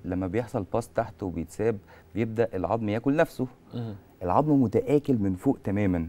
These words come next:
Speaker 1: بسبب العلاج العصب اللي مش مظبوط.
Speaker 2: مم.
Speaker 1: طيب المريض ده جاي السنان دي كلها او التركيبه بالسنان كل ده بيتلخلخ رايح جاي بشكل مهول.
Speaker 2: مم.
Speaker 1: طيب راح لف، لا مستحيل نزرع لك، انت عندكش عظم خالص،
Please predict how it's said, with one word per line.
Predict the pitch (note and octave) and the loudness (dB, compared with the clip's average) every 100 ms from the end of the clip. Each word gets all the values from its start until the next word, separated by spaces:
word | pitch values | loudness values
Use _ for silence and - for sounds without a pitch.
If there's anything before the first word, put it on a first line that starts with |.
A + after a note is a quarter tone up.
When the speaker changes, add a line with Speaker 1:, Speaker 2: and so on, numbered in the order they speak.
| - | -8
Speaker 1:
بسبب | - A2+ G#2+ | -4 -2 0
العلاج | F#2 F2+ G#2 | -2 -2 -2
العصب | A2 G2 A#2 B2+ G2+ | -2 -2 -2 -4 -6
اللي | E2+ | -6
مش | D2+ - | -8 -6
مظبوط. | F#2 G2 D#3+ C3+ - A2+ | -4 0 0 0 -4 -12
Speaker 2:
مم. | G2+ E2+ - _ | -10 -12 -20 _
Speaker 1:
طيب | - - - | -14 -12 -10
المريض | D#2+ F2 G#2+ F#2+ | -6 -4 -4 4
ده | G#2+ G#2+ | 4 4
جاي | F2 A2+ A2+ - | 4 4 2 -4
السنان | - G2+ A2 | -2 0 0
دي | |
كلها | A2+ F2+ G2+ A#2+ | 2 2 4 4
او | F#2 | 2
التركيبه | E2+ D#2+ - A2 G2+ F#2 | 2 -2 -4 -2 2 2
بالسنان | E2+ - F2 A#2+ | 2 -4 -2 -2
كل | - A#2 A2 | -2 -2 0
ده | A#2 | 0
بيتلخلخ | G#2 - A#2+ A#2 G#2+ G2 | -2 -4 -4 -4 -2 2
رايح | G#2+ F#2+ | 2 2
جاي | F#2 A#2 | 0 0
بشكل | - F2 G2 - - _ _ - | -2 -6 -8 -12 -20 _ _ -6
مهول. | D#2+ E2 E2 C#2+ - - | -4 -2 -2 -4 -8 -16
Speaker 2:
مم. | F#2+ F2+ D2 - D2 | -14 -14 -16 -18 -12
Speaker 1:
طيب | C#2 - D2 | -12 -12 -2
راح | E2+ F2+ - | -2 -2 -2
لف، | F#2 - - - _ _ - | -2 -4 -12 -20 _ _ -6
لا | E2 - - | -6 -6 -14
مستحيل | D#2 - D2 F#2+ G2 F#2 | -14 -12 -12 -6 -4 -2
نزرع | D#2+ E2+ F2+ | -2 0 0
لك، | E2+ | -2
انت | - | -6
عندكش | D2+ D#2 - | -6 -6 -6
عظم | E2 F2 D#2+ | -4 -2 -2
خالص، | - F2 D2 C2+ - | -2 -2 -2 -6 -16